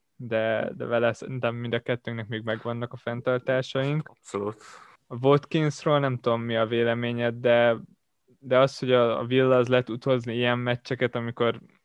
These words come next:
Speaker 1: effektíve egy helyzetet kap a Watkins,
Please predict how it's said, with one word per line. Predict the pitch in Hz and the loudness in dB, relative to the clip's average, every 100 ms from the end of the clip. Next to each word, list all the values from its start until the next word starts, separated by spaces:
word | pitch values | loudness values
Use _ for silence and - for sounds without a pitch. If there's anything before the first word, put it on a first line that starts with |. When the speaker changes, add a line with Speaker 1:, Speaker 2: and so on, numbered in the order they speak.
| _ | _
Speaker 1:
effektíve | - 120 - 120 - 123 117 117 113 113 - _ _ _ _ _ _ _ _ | -6 -2 0 -2 -2 -2 2 4 4 2 -4 _ _ _ _ _ _ _ _
egy | - 123 | -2 0
helyzetet | - 123 120 120 120 - - _ _ _ _ | 2 2 2 0 -4 -6 -10 _ _ _ _
kap | - 120 | -4 -2
a | |
Watkins, | 117 120 120 - 123 120 - | 0 -2 -2 -4 -4 -6 -10